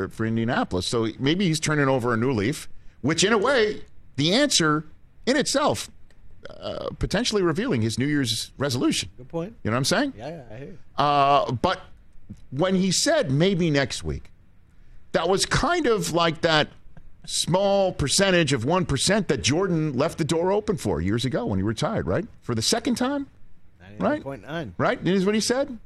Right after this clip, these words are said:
Speaker 1: So, um, the reporter came back,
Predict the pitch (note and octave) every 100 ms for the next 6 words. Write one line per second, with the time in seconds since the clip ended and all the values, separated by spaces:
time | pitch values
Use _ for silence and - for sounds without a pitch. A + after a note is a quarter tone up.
0 | - - - - - - - - - -
1 | - - - G#3 G3 F#3+ F#3 F#3 F#3 -
2 | F3 F3+ F3 E3+ E3+ - - _ _ -
3 | - - - D3 F3+ F3 - D4 G#3 D#3
4 | - - - - - - - - - -
5 | - C4 D#4+ A#3 D#3+ B3 F3 - -